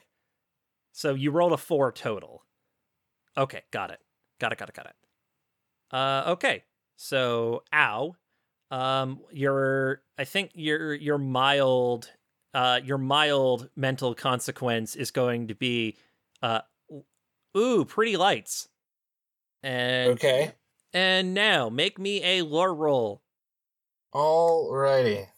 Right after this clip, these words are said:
Speaker 2: Come on, roll another good roll. I have a decent lore now. Okay, that is four pluses, actually. So that is a six. I'm gonna tag, I'm gonna have to tag two aspects to get me to a ten.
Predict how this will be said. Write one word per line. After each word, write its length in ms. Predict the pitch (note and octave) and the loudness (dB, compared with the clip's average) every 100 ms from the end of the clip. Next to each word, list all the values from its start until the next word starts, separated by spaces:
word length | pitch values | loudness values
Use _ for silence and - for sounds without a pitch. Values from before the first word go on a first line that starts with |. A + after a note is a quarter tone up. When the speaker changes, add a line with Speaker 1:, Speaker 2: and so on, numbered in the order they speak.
| - | -12
Speaker 2:
Come 140 | C3 C3+ | -4 0
on, 480 | C3+ C3+ C3+ C3 | 2 2 0 -2
roll 320 | A#2+ B2+ C3 C3 | -2 -2 -2 -4
another 220 | C3 B2+ | -4 -4
good 200 | C3 A2+ | -4 -2
roll. 480 | B2+ C#3 D3 D3 C#3+ | 2 4 4 4 2
I 120 | B2 | 0
have 240 | C#3 C#3 | -2 0
a 40 | C3 | -2
decent 400 | C3 B2 C#3 C3+ | -4 -6 -6 -2
lore 280 | D3 D#3 | -2 0
now. 400 | D#3 D#3 D#3 D3+ A2+ - _ _ _ _ _ _ _ _ D3 | 0 0 2 2 0 -10 _ _ _ _ _ _ _ _ -4
Okay, 360 | D3+ D#3+ D#3 | -4 -2 -2
that 240 | B2+ D#3+ F3 | 2 0 0
is 240 | F3 D3 | -2 -2
four 380 | - - A3+ A#3+ | -4 -2 2 2
pluses, 480 | - G2+ - F#2+ G2 | 0 -4 -2 -4 -2
actually. 460 | F#2+ - G2+ B2 - - _ _ _ _ _ _ _ _ _ _ - | -2 -2 -4 -4 -6 -12 _ _ _ _ _ _ _ _ _ _ -8
So 240 | - B2 | -2 0
that 180 | C3 C3+ | 2 2
is 160 | B2 | 2
a 300 | A2 A2 G#2 - | 2 0 -2 2
six. 560 | - - D#3+ - - | 4 4 4 4 2
I'm 160 | C3 B2+ | 0 -2
gonna 160 | B2 | -2
tag, 460 | A#2 - B2+ B2 A#2 - | -2 0 2 2 -2 -10
I'm 80 | A#2 | -8
gonna 120 | A2+ | -6
have 80 | A2+ | -6
to 100 | - | -6
tag 240 | G#2+ G#2+ | -6 -6
two 160 | A2+ A2+ | -2 -2
aspects 680 | A#2 - A#2 A#2 - - - _ _ _ _ _ _ _ - | 0 0 0 -2 -6 -14 -14 _ _ _ _ _ _ _ -8
to 100 | A#2 | -6
get 320 | - B2+ A#2 | 0 -2 0
me 100 | A2 | -4
to 160 | G#2+ | -2
a 60 | G2+ | -4
ten. 500 | - C3+ B2+ B2 | -2 0 0 -2